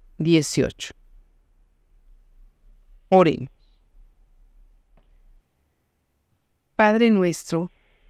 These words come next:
que estás en los cielos, en este día, Padre, queremos que nuestra fe sea plena en ti, que nuestra fe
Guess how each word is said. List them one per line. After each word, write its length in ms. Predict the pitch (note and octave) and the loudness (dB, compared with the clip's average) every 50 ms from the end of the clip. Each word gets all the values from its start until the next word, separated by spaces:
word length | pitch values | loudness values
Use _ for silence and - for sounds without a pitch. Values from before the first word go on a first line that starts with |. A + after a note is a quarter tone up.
| _ _ _ _ _ _ _ | _ _ _ _ _ _ _
que 120 | - - G3 | -6 -6 -6
estás 360 | - - - F3 E3 - - | -4 -2 -2 -2 -2 0 -2
en 140 | F3+ E3+ E3+ | -2 -2 -2
los 100 | E3 - | -4 -6
cielos, 720 | - - E3 D3+ D3+ C#3 C#3+ D3 D3 - - - - _ _ _ _ _ _ _ _ _ _ - - _ _ _ _ _ _ _ _ _ _ _ _ _ _ _ - | -6 -6 -4 -4 -2 -4 -6 -8 -10 -14 -16 -18 -18 _ _ _ _ _ _ _ _ _ _ -20 -20 _ _ _ _ _ _ _ _ _ _ _ _ _ _ _ -4
en 120 | F3+ F3+ | 0 0
este 320 | F#3 G3 F#3+ - - A3+ G#3+ | 0 0 0 0 0 0 2
día, 360 | G#3 G#3 G3 F#3 F3 F3 F3 | 2 2 2 2 2 0 0
Padre, 600 | - - F3 D#3+ D#3 D3+ D#3 D3 D3+ D3 D3 D3+ - _ _ _ - - _ _ _ _ _ _ _ _ _ | -2 -4 -4 -2 -2 -2 -2 -4 -4 -6 -8 -10 -18 _ _ _ -20 -20 _ _ _ _ _ _ _ _ _
queremos 840 | - F#3 E3 E3 D#3+ D#3+ E3 E3+ F3 F#3 F#3 - - - - - _ _ _ _ _ _ _ _ - - | -6 -4 -2 -2 0 0 0 -2 -2 -4 -6 -8 -14 -18 -20 -20 _ _ _ _ _ _ _ _ -6 -2
que 80 | F#3 | -2
nuestra 400 | F3+ F3+ F3 E3 - - - D#3 | 0 0 -2 -4 -4 -6 -6 -6
fe 460 | D3+ - - F#3+ F#3 F#3 G3+ G#3+ - _ _ _ _ _ _ _ _ _ _ _ _ _ _ _ _ _ | -6 -6 -4 -2 -2 -2 -2 -4 -6 _ _ _ _ _ _ _ _ _ _ _ _ _ _ _ _ _
sea 320 | - - - F3+ E3+ E3 | -12 -4 -2 0 0 0
plena 400 | - - - F3 F3 E3+ E3+ E3+ | 0 -2 -2 -2 0 0 0 0
en 140 | E3 E3 D#3+ | -2 -4 -4
ti, 320 | - - - - C#3+ - _ _ _ _ _ _ _ _ _ _ _ _ - - _ - - _ _ - | -6 -8 -8 -8 -8 -10 _ _ _ _ _ _ _ _ _ _ _ _ -20 -20 _ -20 -20 _ _ -6
que 140 | - F#3 E3+ | -4 -2 -2
nuestra 400 | F3 E3+ E3 - - - D#3+ D3+ | -2 -2 -6 -6 -6 -8 -8 -8
fe 340 | - - - F#3 F#3 F#3+ | -6 -6 -4 -4 -4 -4